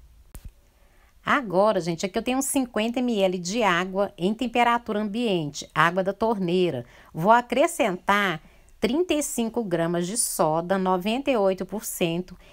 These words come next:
que equivale a duas colheres de sopa, tá? E se você for usar soda líquida, você vai usar setenta M L. Agora dá uma leve misturada, não aspire esses gases, porque é prejudicial à saúde.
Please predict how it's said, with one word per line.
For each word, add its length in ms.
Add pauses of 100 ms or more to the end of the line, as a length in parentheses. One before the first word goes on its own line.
(140)
que 80
equivale 440
a 60
duas 340
colheres 440
de 120
sopa, 600
tá? 360 (480)
E 80
se 220
você 360
for 200
usar 260
soda 300
líquida, 680
você 320
vai 180
usar 340
setenta 840
M 360
L. 300 (260)
Agora 360
dá 120
uma 160
leve 440
misturada, 720
não 200
aspire 460
esses 240
gases, 340
porque 260
é 40
prejudicial 1040
à 60
saúde. 800